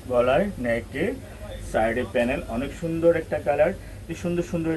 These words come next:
ড্রেসটা, সুন্দর সুন্দর এই কালারটা আপনারা যদি নিতে চান ইনবক্স করে ফেলবেন আমাদেরকে। সারা বাংলাদেশ এই সালোয়ারটা হলো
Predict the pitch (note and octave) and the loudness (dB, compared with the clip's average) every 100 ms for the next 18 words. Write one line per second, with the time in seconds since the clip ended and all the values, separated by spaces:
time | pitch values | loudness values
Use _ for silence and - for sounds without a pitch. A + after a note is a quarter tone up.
0 | C3 C#3+ C#3+ E3 D#3 C#3+ D3 D3 D3 C#3+ | -2 -4 -2 -2 -2 -6 -8 -8 -4 -2
1 | C3+ B2+ C3 D3+ C3 C3 B2 C3 C3+ D#3+ | 0 2 2 2 2 2 0 -2 -4 -4
2 | F3+ F#3+ F#3+ - - - C3+ D3+ D3+ E3 | -4 -2 -4 -6 -14 -8 -6 -4 2 4
3 | E3+ - D#3+ D3 C#3+ C3+ C3 C3+ C3 B2 | 4 0 -4 -4 -2 -2 0 -2 -2 -2
4 | B2 B2 E3 D#3 D3 D3+ B2 C#3+ D3 E3+ | -2 -2 -6 -2 2 2 2 2 2 2
5 | C#3 G#2+ B2 - C#3+ D#3 D#3 G3 A3 - | 0 -4 -6 -4 -2 -2 0 0 0 -10
6 | - - - D3 | -12 -10 -4 -4